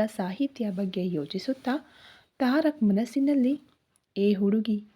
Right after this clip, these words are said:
ನೀನು ನನ್ನೊಂದಿಗೆ ಜಗಳವಾಡುವುದೇ? ಅದು ಈ ತಾರಕ್ನೊಂದಿಗೆ ಜಗಳವಾಡಿರುವುದೇ? ಯಾಕೆ ನನ್ನೊಂದಿಗೆ ಜಗಳವಾಡಿದನೆಂದು ಜೀವನ ಪೂರ್ತಿ ಕೊಳೆತು ಕೊಳೆತು ಕೊರಗಿ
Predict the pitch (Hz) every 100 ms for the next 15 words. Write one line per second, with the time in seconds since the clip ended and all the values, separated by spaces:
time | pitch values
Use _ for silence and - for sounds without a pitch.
0 | _ _ _ - 254 285 311 269 202 196
1 | 262 294 277 269 214 180 208 269 269 214
2 | 185 180 165 170 - 233 233 294 392 -
3 | - 277 302 - 202 180 285 339 - 311
4 | 330 320 330 226 185 262 339 311 277 233
5 | 214 196 180 170 - _ _ _ 240 226
6 | 262 339 370 277 214 196 233 269 254 233
7 | 202 185 214 240 190 190 196 226 233 202
8 | 196 226 226 - - - 240 285 349 370
9 | 330 254 254 262 233 226 - 254 247 269
10 | 214 - 214 240 247 214 - 190 220 202